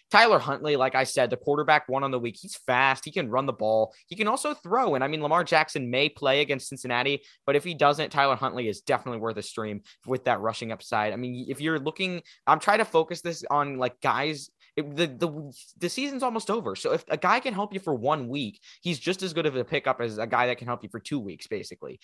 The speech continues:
Because, I mean, if he can be, go big that one week, he can help you get past your semifinal game, which I need to do. And so some of these guys, like Tyler Huntley, I'm looking at. I actually have a claim for Justin Fields, but I may adjust that and add Huntley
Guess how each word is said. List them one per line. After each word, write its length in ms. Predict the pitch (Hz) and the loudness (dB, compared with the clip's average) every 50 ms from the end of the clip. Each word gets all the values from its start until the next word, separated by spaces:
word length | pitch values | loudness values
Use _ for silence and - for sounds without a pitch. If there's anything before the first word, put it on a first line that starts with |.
| - - _ - | -20 -16 _ -8
Because, 400 | 143 - - 139 117 110 101 95 | -6 -2 0 -2 -2 -2 -4 -6
I 80 | - 123 | -6 -6
mean, 160 | 131 127 101 | -6 -4 -6
if 140 | 135 - - | -6 -6 -8
he 100 | 147 139 | -10 -10
can 220 | - 135 113 107 | -8 -8 -8 -8
be, 100 | - 120 | -8 -4
go 240 | 92 135 123 - - - | 0 0 0 0 0 2
big 240 | 165 196 226 175 160 | 4 4 4 4 4
that 180 | 156 139 - | 2 2 2
one 220 | 117 117 113 107 104 | 2 -2 -6 -4 -6
week, 260 | 107 104 101 98 - _ - _ _ | -6 -6 -8 -10 -14 _ -20 _ _
he 120 | 139 131 | -10 -8
can 100 | - 139 | -4 -4
help 140 | 123 110 - | -4 -4 -4
you 80 | 113 | -6
get 100 | 110 107 | -6 -4
past 240 | - 117 110 104 - | -2 -2 -2 -2 -4
your 80 | 107 98 | -8 -8
semifinal 560 | - - 113 98 98 95 117 107 98 95 92 | -6 -6 -6 -4 -4 -4 -4 -4 -4 -6 -8
game, 180 | - 120 113 101 | -8 -8 -8 -8
which 140 | 98 - - - | -10 -6 -2 0
I 160 | 127 143 156 | 0 0 0
need 220 | 156 143 117 - | -4 -6 -8 -8
to 60 | 120 | -10
do. 280 | 95 101 92 101 104 110 _ - - - _ - | -10 -10 -10 -12 -14 -16 _ -20 -20 -14 _ -10
And 80 | 120 | -8
so 120 | 117 131 123 | -6 -6 -4
some 160 | - 160 156 | 0 0 0
of 80 | 151 | 2
these 160 | 143 135 120 - | 0 -2 -2 0
guys, 420 | 123 113 110 107 107 104 98 95 | 2 2 2 2 2 -2 -4 -4
like 240 | 110 104 98 - _ _ _ - | -4 -6 -6 -8 _ _ _ 0
Tyler 300 | - 135 135 127 120 113 | 4 4 6 4 4 0
Huntley, 400 | - - 156 - - 113 117 110 | -2 -2 -2 -2 -4 -6 -6 -4
I'm 200 | 82 117 113 107 | -4 -4 -4 -4
looking 380 | 104 117 135 139 - 117 104 101 | -4 -6 -6 -6 -6 -8 -6 -6
at. 180 | 104 104 101 | -6 -4 -2
I 140 | 107 113 117 | -2 -2 0
actually 540 | 120 120 123 - - - 117 107 107 - _ _ _ _ | -2 -2 -4 -6 -6 -6 -6 -6 -6 -8 _ _ _ _
have 120 | - 135 120 | -2 -2 -2
a 40 | 113 | -2
claim 260 | - 147 127 123 117 | -4 -6 -6 -6 -6
for 120 | - 113 | -6 -6
Justin 260 | 104 120 - - 104 | -6 -8 -8 -8 -12
Fields, 380 | 98 - - 127 113 101 95 - | -10 -6 -4 -4 -2 -4 -4 -6
but 100 | - 113 | -4 -4
I 80 | 110 107 | -4 -4
may 380 | 107 107 110 110 113 110 107 | -4 -4 -4 -4 -2 -4 -4
adjust 500 | - 104 98 - - - 117 107 - - | -6 -8 -10 -10 -8 -8 -8 -8 -6 -4
that 180 | - 107 104 - | -4 -2 -2 -4
and 120 | 110 110 | -6 -6
add 180 | 98 107 107 101 | -6 -4 -4 -4
Huntley 540 | - - 131 120 - 113 110 107 101 98 | -6 -6 -8 -8 -6 -6 -8 -8 -8 -10